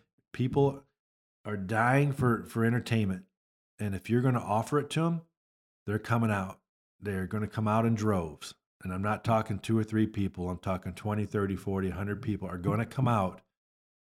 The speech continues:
to your events. Just put on a good event, make money at it, figure out how you can make money at it. And people will bring money with them because that's what they expect. They're not, they know you're not, they're not just coming out there for the heck of it.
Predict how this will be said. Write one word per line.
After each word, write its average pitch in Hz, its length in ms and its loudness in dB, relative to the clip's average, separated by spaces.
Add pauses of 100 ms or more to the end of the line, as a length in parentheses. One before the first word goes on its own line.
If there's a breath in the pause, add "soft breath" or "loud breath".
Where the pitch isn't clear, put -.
(640)
to 107 140 -6
your 107 280 4
events. 101 520 -4 (680)
Just - 180 -8
put 131 140 4
on 120 160 2
a 131 60 2
good 123 200 4
event, 113 380 0 (1120)
make 110 300 0
money 110 280 4
at 92 100 2
it, - 80 -14
figure 117 200 4
out 113 80 2
how 110 160 2
you 110 120 6
can 113 180 0
make 110 200 -2
money 98 300 -2
at 82 100 -6
it. 87 100 -12
And 95 100 -10
people 127 280 0
will 117 160 4
bring 113 300 4
money 117 260 4
with 107 260 0
them 87 180 -6
because 95 280 -6
that's 104 200 -4
what 104 120 -6
they 98 120 -2
expect. - 520 -6
They're 92 100 -6
not, 110 240 -4
they 117 120 2
know 139 260 6
you're 117 160 8
not, 107 200 0
they're 104 100 -2
not 104 180 0
just 98 160 -4
coming 98 260 -4
out 95 220 -2
there 92 160 -4
for 92 180 -6
the 90 80 -6
heck 90 240 -8
of 87 120 -12
it. - 100 -16